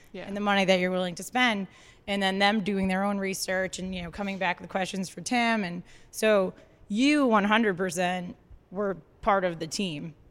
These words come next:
Speaker 2: uh, for the, even finding the place, you know, like, taking a sledgehammer to the cement floor,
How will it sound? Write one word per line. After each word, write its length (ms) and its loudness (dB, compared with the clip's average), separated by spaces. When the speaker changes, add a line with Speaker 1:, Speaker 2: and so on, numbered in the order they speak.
Speaker 2:
uh, 280 -2
for 260 -6
the, 300 -4
even 220 -4
finding 320 6
the 80 -2
place, 360 2
you 140 -2
know, 120 -8
like, 80 -20
taking 320 2
a 40 -6
sledgehammer 600 0
to 100 -8
the 180 -6
cement 380 -2
floor, 500 4